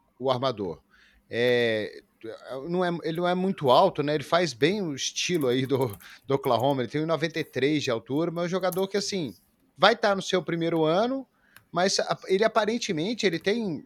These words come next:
uma habilidade, é, muito, muito grande, assim, um cara muito bom, né? Que pode acrescentar bastante aí,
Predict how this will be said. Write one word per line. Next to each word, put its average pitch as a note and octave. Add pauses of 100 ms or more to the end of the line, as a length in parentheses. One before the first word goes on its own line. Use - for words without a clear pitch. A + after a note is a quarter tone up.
uma E3
habilidade, E3 (520)
é, A#2+
muito, E3 (160)
muito A3+
grande, F3
assim, C3
um G#2+
cara B2
muito C4+
bom, E3+ (560)
né? B2
Que -
pode C#3+
acrescentar G3
bastante G3+
aí, D3+